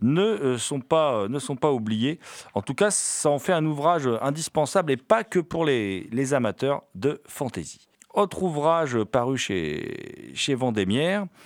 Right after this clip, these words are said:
euh, The Swimmer de Franck Perry, un ouvrage de, de, de Christophe Damour, euh, un ouvrage sur ce film où, vous savez, Burt Lancaster, dans une banlieue huppée des, des États-Unis, euh, décide de rentrer chez lui en traversant toute une vallée à la nage de piscine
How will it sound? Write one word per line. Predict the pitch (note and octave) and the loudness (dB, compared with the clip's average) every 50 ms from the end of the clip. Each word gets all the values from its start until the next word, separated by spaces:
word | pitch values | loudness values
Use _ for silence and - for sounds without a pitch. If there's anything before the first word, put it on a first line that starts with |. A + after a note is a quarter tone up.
| - - - - _ - | -20 -20 -20 -20 _ -8
euh, | F#2+ F#2+ F#2+ F#2 F2+ F#2 F#2 | -6 -4 -2 -2 -2 -2 -2
The | A2 C3+ | -2 -4
Swimmer | - - - F#3+ F#3 G3 G#3 F3+ C#3 | -4 0 0 2 2 4 2 2 2
de | B2+ A#2+ | -2 -4
Franck | - - - E3 G3 G3 E3 - | -4 -4 -2 0 0 0 0 -2
Perry, | - - E3 C#3+ C3 D3 D#3+ | -2 0 0 2 2 0 0
un | C3+ A#2 | 0 0
ouvrage | G#2+ F#2+ F#2+ B2 C#3+ D3 A#2+ | 0 0 0 0 0 0 0
de, | - D#2+ D2 | -2 -4 -4
de, | C#2+ C2 C#2 | -4 -6 -10
de | C2+ B1 D#2+ | -8 -8 -10
Christophe | D#2+ - - D3+ - - - D#3+ C3 A#2 | -10 -8 -10 -10 -6 -2 -2 -2 -2 2
Damour, | A2+ A#2 A2+ A2 G#2 G#2 A#2+ C#3 E3 F#3 F3+ - - - - - - - _ - | 2 2 4 4 2 2 0 -2 -4 -6 -10 -16 -18 -20 -18 -18 -20 -20 _ -4
euh, | F#2 G2+ G2+ F#2+ F#2 F2+ F2+ F2 F2 E2+ F2 F2 F2 F2 F2 E2 - - | -2 0 2 2 2 2 2 0 0 0 0 -2 -2 -4 -4 -4 -2 0
un | C#3+ D3 C#3 | 0 2 2
ouvrage | B2+ G#2 A#2 D3 E3 D3+ - | 0 2 2 2 0 0 -2
sur | - D3+ - | -4 -6 -6
ce | - - B2+ G#2+ | -2 -2 -2 -2
film | - - - D#3 E3+ D#3+ D#3 - - | -2 -4 -4 -4 -4 -4 -6 -6 -4
où, | D3 | -4
vous | C3 A#2+ A2 | -2 -2 -4
savez, | - F#2+ F2 G2 C3+ C3 | -4 -4 -4 -2 -4 -4
Burt | A2 F#2 C#3+ B2+ - - | -2 -2 -4 -4 -4 -6
Lancaster, | A#2 G#2+ - A2 G2+ G2+ - - B2 G#2+ | -6 -6 -4 -6 -8 -6 -6 -6 -4 -4
dans | G2 E2+ | -6 -6
une | D#2+ F2 E2+ E2 | -4 -6 -6 -4
banlieue | D#2+ A2 A#2 A#2+ G#2+ G#2 G#2 - - | -2 -2 -2 -2 -2 -4 -4 -6 -8
huppée | D#3 C#3 - - D3+ C#3 | -10 -8 -4 -4 -4 -2
des, | A2 D#2+ D#2 D#2 B1+ | -2 -4 -8 -8 -10
des | A#1+ C#2+ D#2+ E2+ G2+ | -10 -10 -10 -8 -8
États-Unis, | B2+ A#2+ - C#3 A2+ G2 F#2+ F2 G2 A#2 - - - - - - - - - _ - | -4 -2 -2 -2 -2 -2 -4 -4 -4 -4 -6 -10 -16 -18 -16 -16 -16 -18 -14 _ -4
euh, | F2 F2 E2+ E2+ E2 D#2+ C#2+ C#2 C2+ C#2+ D2+ | -4 -2 -2 -4 -4 -4 -4 -4 -4 -6 -4
décide | F#2+ C3 B2+ - F#3 D3 | -4 -4 -6 -6 -8 -4
de | A2 F#2 | -4 -4
rentrer | E2 G#2 D#3 F3+ D#3+ D3+ B2+ B2 C3+ A#2+ | -2 0 -2 -2 -2 -4 -6 -6 -6 -6
chez | - - F#2+ | -6 -6 -6
lui | F#2+ A#2 - | -6 -4 -4
en | B2 G#2+ | -4 -4
traversant | - A2+ G#2+ G#2 G#2 - - C#3+ C#3 A#2+ E2+ A#1+ - | -4 -6 -6 -6 -6 -6 -6 -4 -4 -4 -4 -6 -8
toute | - E3 - - | -10 -10 -6 -4
une | D#3+ C3 | -4 0
vallée | A#2 C3 C3 C#3 C3 | 0 0 2 2 0
à | A#2 | 0
la | A2 G2+ | 0 0
nage | G#2+ C3 D3 C#3+ A2+ | 2 2 0 0 0
de | G2 A2 G#2 | -2 -2 -2
piscine | - _ - D3+ - - - F3 F3+ F#3+ F3+ | -2 _ -10 -8 -8 -6 -4 -2 -2 -2 -4